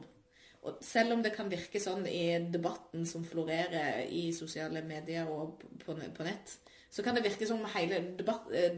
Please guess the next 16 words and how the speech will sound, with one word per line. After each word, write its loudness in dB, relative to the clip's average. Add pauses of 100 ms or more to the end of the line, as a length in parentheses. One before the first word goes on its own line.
(260)
abortloven 2
står -8
på -8
spill. -4 (280)
Det 4
gjør 4
den -6
jo -12
ikke. -14 (960)
Det 2
skal 2
fremdeles 2
være 2
mulig 0
å -2
ta -6